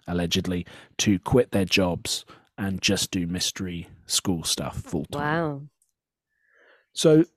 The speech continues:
Speaker 1: there's quite a lot of sort of course and educational stuff to buy,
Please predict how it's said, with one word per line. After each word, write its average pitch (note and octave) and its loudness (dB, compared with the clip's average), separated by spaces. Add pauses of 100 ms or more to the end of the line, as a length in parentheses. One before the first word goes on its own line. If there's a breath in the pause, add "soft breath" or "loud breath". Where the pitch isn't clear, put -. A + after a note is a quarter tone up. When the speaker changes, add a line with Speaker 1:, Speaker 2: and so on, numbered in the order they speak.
(100)
Speaker 1:
there's D3 4
quite G3 6
a C3+ 8
lot C3 6
of A#2+ 0
sort B2 6
of A2+ 4 (1000)
course - 6
and A2+ 2 (100)
educational B2 4
stuff - 0
to G2+ -4
buy, A#2 4